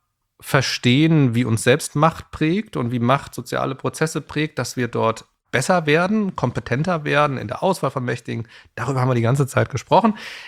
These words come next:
Aber gleichzeitig, dass wir auch besser werden in der Ohnmachtskompetenz, dass wir besser damit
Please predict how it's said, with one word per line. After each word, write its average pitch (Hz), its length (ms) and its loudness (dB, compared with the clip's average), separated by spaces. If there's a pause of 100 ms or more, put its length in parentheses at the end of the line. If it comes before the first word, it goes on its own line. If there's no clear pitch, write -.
(120)
Aber 165 160 4
gleichzeitig, 156 800 4
dass 156 260 4
wir 143 300 6
auch 131 160 2
besser 165 400 4
werden 139 540 4 (1400)
in 170 200 8
der 175 140 8
Ohnmachtskompetenz, 110 1120 4
dass - 260 2
wir 127 460 6 (300)
besser 160 360 4
damit 139 480 2